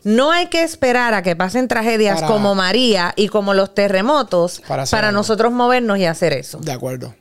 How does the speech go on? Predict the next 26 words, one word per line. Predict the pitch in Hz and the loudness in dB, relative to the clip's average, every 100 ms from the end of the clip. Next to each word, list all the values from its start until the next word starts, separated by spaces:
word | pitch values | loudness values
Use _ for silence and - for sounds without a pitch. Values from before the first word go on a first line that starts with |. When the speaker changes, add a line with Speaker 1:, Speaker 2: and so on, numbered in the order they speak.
| _ - | _ -14
Speaker 2:
Yo | |
estoy | 139 | -2
de | 185 | 0
acuerdo. | 185 | 2
Speaker 1:
Deberíamos, | 185 226 247 240 240 - _ _ _ | 2 0 0 0 -2 -8 _ _ _
eh, | 185 180 175 170 160 151 156 _ _ _ _ _ _ _ | 0 2 4 2 2 -2 -6 _ _ _ _ _ _ _
Speaker 2:
Procurar | 165 160 156 185 | -6 -2 2 2
Speaker 1:
de | |
Speaker 2:
que | 220 | 0
eso | 233 | 0
sea | 359 | 2
Speaker 1:
hacerlo | 440 392 330 320 | 4 4 2 2
Speaker 2:
parte, | 294 - - - | -2 -8 -20 -12
parte | - 196 190 | -2 0 2
de | 233 | 2
tu, | 220 247 240 | 2 -2 -2
de, | |
de | 240 | 0
Speaker 1:
constante. | 453 440 349 339 349 330 175 156 - _ - | 0 0 -2 -2 -6 -6 -12 -18 -20 _ -6
Speaker 2:
¿Cuál | 247 | -4
ha | |
sido | 269 247 | 0 0
tu | 220 | -2
satisfacción | 220 202 190 185 208 | -6 -6 -6 -6 -4
más | 202 170 | -2 -2
grande, | 156 135 127 123 | -2 -4 -6 -12